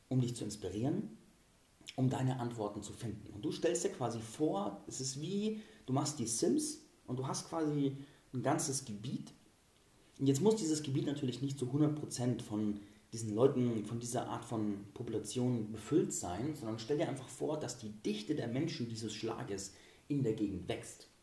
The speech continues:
Was ich ein sehr, sehr geiles Konzept finde. Hier kommen die Fragen. Wie soll sich die Gemeinschaft mit den Menschen, die in dieser Gegend wohnen, anfühlen?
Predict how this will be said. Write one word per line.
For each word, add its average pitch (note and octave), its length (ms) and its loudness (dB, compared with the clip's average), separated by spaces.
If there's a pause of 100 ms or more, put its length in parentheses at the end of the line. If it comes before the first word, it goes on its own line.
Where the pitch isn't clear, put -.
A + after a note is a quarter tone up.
(960)
Was G#2 140 -12
ich G2+ 120 -10
ein G#2 60 -6
sehr, G#2+ 180 -2
sehr F#2 120 -4
geiles - 280 -6
Konzept - 300 -14
finde. C3 220 -12 (1900)
Hier G3 120 6
kommen G#3 160 2
die A3 60 -2
Fragen. - 320 -10 (1400)
Wie G3 600 -4 (880)
soll C#3+ 380 4
sich F#3 340 -4
die A#2 100 -8
Gemeinschaft G2+ 800 -2
mit A2+ 100 -6
den G#2+ 140 0
Menschen, D3 520 0
die B2 80 -2
in A#2+ 40 2
dieser G#2+ 180 0
Gegend G#2+ 320 -2
wohnen, A#2+ 340 0
anfühlen? - 520 -10